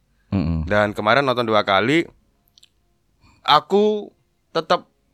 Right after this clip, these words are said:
Speaker 2: menangis haru di we-, momen yang sama.
Speaker 1: Kenapa? Di mana?
Speaker 2: Oke, sebelumnya ya, <laughs> ini spoiler banget.
Speaker 1: Ah.
Speaker 2: Jadi buat para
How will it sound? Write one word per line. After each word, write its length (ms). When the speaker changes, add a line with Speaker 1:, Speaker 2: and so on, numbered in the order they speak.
Speaker 2:
menangis 460
haru 360
di 140
we-, 240
momen 280
yang 120
sama. 360
Speaker 1:
Kenapa? 380
Di 180
mana? 160
Speaker 2:
Oke, 400
sebelumnya 480
ya, 220
<laughs> 20
ini 320
spoiler 420
banget. 400
Speaker 1:
Ah. 320
Speaker 2:
Jadi 160
buat 160
para 320